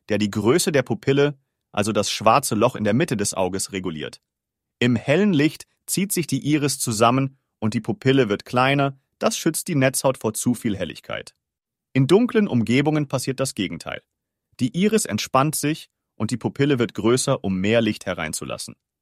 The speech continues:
Direkt hinter der Iris und der Pupille liegt die Linse. Das ist die Struktur, die für unseren Fokus zuständig ist. Die Linse ist flexibel und kann ihre Form verändern, um das einfallende Licht auf die Netzhaut zu fokussieren.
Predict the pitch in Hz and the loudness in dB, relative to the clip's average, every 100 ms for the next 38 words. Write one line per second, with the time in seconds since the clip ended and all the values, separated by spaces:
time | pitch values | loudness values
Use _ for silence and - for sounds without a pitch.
0 | _ _ _ - 127 196 - 190 208 123 | _ _ _ 2 4 4 2 0 2 2
1 | 139 101 104 87 - 95 90 - 101 135 | 2 0 -2 -2 -6 -6 -8 -8 -4 -2
2 | 131 127 131 107 107 - 92 82 78 55 | 0 0 -2 -6 -6 -4 -6 -6 -10 -14
3 | - _ _ _ _ _ - 120 160 - | -18 _ _ _ _ _ 2 2 2 -2
4 | 139 139 123 - 113 - 127 123 110 107 | -6 -6 -6 -6 -8 -4 0 0 0 -4
5 | 110 104 104 101 - 101 95 107 - - | -2 -2 -2 -4 -4 -4 -2 -6 -8 -6
6 | 104 85 71 - - - - _ _ _ | -6 -8 -14 -16 -18 -18 -20 _ _ _
7 | 113 113 139 202 208 147 - - 147 - | -2 2 4 4 2 0 -4 -8 -6 -4
8 | 190 190 90 57 - _ _ 117 - 160 | -2 0 -2 -6 -10 _ _ -6 -2 -2
9 | 160 147 139 - 123 127 - - 143 117 | 0 -2 -2 0 0 0 -2 0 0 -2
10 | 65 - 107 107 - 117 143 143 139 123 | -4 -6 -2 -2 0 -2 -2 -2 0 0
11 | 110 104 135 - - 113 104 131 - 69 | 0 0 -2 -4 -8 -2 0 0 -4 -8
12 | - - - - 98 - 69 - | -8 -12 -12 -12 -10 -8 -10 -14